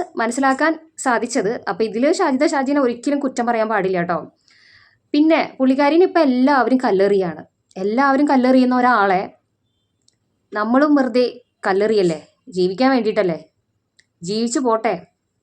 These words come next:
അങ്ങനെയാണ് തോന്നണേ ഇപ്പോൾ. എന്തൊക്കെയായാലും ബുദ്ധിമതിയാണ്. അവർ ഇന്റർവ്യൂ കൊടുക്കുന്നതും അവർ വീഡിയോ ചെയ്യുന്നതും ഒക്കെ അവരെ മക്കളെ പോറ്റാൻ വേണ്ടിയിട്ടാണ്. ആത്യന്തികമായി അത് തന്നെയാണ്. ഏതോ ഒരു വീഡിയോയിൽ, ഏഹ്,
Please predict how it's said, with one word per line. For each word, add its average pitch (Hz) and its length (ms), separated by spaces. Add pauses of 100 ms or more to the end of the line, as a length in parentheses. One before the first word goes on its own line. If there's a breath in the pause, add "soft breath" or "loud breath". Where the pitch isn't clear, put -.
(460)
അങ്ങനെയാണ് 233 400
തോന്നണേ 196 320
ഇപ്പോൾ. 175 220 (1080 soft breath)
എന്തൊക്കെയായാലും 320 580 (160)
ബുദ്ധിമതിയാണ്. 269 640 (500)
അവർ 233 160
ഇന്റർവ്യൂ 269 380
കൊടുക്കുന്നതും 262 520 (120)
അവർ 233 220
വീഡിയോ 247 320
ചെയ്യുന്നതും 254 540
ഒക്കെ 247 360 (1080)
അവരെ 302 200
മക്കളെ 311 360
പോറ്റാൻ 311 360
വേണ്ടിയിട്ടാണ്. 294 420
ആത്യന്തികമായി 311 720
അത് 269 140
തന്നെയാണ്. 262 340 (100)
ഏതോ 240 220
ഒരു 311 120
വീഡിയോയിൽ, 285 440 (220)
ഏഹ്, 220 220